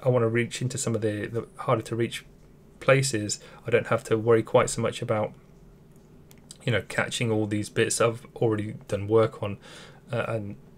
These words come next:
making even more work for me to go back and fix it. So now I'm using some Necro Gold by, uh, Scale seventy-five. Uh, again, this has got some really nice coverage.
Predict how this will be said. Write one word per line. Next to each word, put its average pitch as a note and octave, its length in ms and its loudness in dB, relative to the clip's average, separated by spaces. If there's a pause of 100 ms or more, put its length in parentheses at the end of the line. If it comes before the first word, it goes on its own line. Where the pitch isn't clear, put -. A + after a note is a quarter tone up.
(600)
making A#2 280 0
even G#2+ 200 -4
more G#2 220 0
work G#2 200 2
for - 120 -10
me G2+ 100 -8
to - 80 -16
go G#2 160 -2
back F#2+ 260 -6
and A2 100 -10
fix - 280 -2
it. G#2 140 -8 (680)
So - 140 -2
now C3+ 60 6
I'm C#3 80 4
using C#3 240 -2
some A#2+ 200 0
Necro B2+ 360 2
Gold D3 420 4 (120)
by, A2 580 0 (200)
uh, G#2 80 -2
Scale A#2+ 240 2
seventy-five. C3+ 680 -2 (1160)
Uh, A2+ 140 -4
again, C#3 300 2
this C3+ 120 -2
has B2+ 220 -4 (180)
got - 240 2
some A#2+ 160 -4
really A#2+ 160 2
nice A2+ 220 0
coverage. C3+ 440 -2